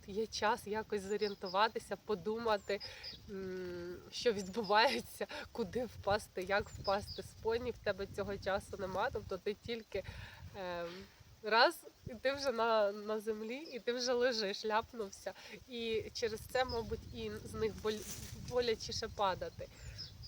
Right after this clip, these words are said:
От. Да, малеча? Я на Венері теж сиділа, тому що, ну, так як вона до нас потрапила із, е,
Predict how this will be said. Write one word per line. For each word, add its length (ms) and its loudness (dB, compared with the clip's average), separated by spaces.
От. 300 -2
Да, 320 4
малеча? 540 -2
Я 160 6
на 120 6
Венері 400 0
теж 320 0
сиділа, 420 0
тому 240 -4
що, 560 0
ну, 100 -6
так 220 -2
як 100 0
вона 300 2
до 140 -2
нас 180 2
потрапила 720 2
із, 300 -4
е, 240 2